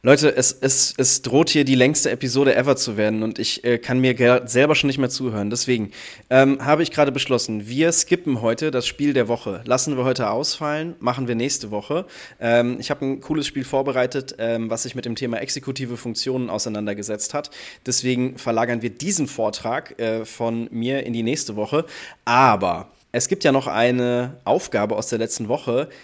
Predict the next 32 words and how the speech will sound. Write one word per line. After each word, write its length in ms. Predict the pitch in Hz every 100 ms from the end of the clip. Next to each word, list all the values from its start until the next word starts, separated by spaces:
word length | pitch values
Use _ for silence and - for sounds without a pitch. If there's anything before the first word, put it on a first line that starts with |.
| - _
denn 720 | 92 98 101 104 123 170 226 - -
der 300 | 120 127 - - _
Jannis 720 | 101 104 120 165 233 - - -
musste 480 | 123 110 123 - 156
in 180 | - 123
dieser 280 | 120 117
Woche 460 | 107 104 131 131 139 - _ -
einen 500 | 104 113 127 147 - _ _ _ _ -
Liebesbrief 920 | 113 208 220 - - 113 98 - - _ _ _
an 360 | 110 110 139 196 _ _
Christoph 420 | - 185 - 135
schreiben. 480 | - 101 95 92 82 - - -
Jannis, 260 | 127 143 -
du 100 | 139
hast 140 | 135
letzte 240 | 147 -
Woche 160 | 135 143
das 160 | 139 -
Quiz 220 | 175 -
verloren. 380 | 120 107 117 135
Wir 60 |
spielen 280 | 123 151 160
auch 60 | 127
gleich 140 | 117
noch 80 | 113
ein 40 |
kleines 320 | 110 110 110 -
Quiz 240 | 143 156
für 80 | -
die 80 | 113
nächste 320 | 123 - 104
Woche. 300 | 104 160